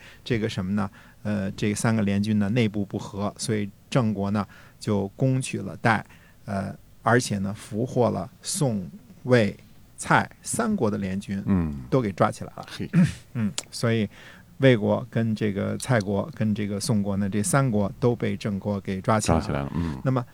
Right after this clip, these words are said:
Speaker 1: 代这个地方呢，呃，是郑国的地方，被别人进攻。那么，呃，史书上也说呢，这个字儿呢念在，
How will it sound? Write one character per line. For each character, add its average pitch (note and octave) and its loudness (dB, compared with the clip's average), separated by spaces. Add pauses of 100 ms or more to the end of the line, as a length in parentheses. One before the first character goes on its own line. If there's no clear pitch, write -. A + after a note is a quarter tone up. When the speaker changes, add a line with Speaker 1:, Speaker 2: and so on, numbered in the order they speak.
(140)
Speaker 1:
代 F3 8
这 B2+ 0
个 A#2 -2
地 A#2 -4
方 A2+ -4
呢， G#2 -2 (340)
呃， G#2+ -4 (340)
是 B2+ 2
郑 C#3+ 4
国 G#2 2
的 G#2+ 2
地 G#2 0
方， G#2 -2
被 G#2 0
别 G#2 -4
人 A2 -2
进 A2+ -6
攻。 A#2+ -2
那 A2+ -4
么， G#2 -2 (280)
呃， G2+ -4
史 - -6
书 A2 -6
上 A2+ 0
也 G#2 0
说 A2+ -2
呢， G#2+ 0
这 G#2+ -4
个 G2+ -2
字 - 0
儿 A#2 4
呢 G2+ 0
念 G#2+ -2
在， F3 4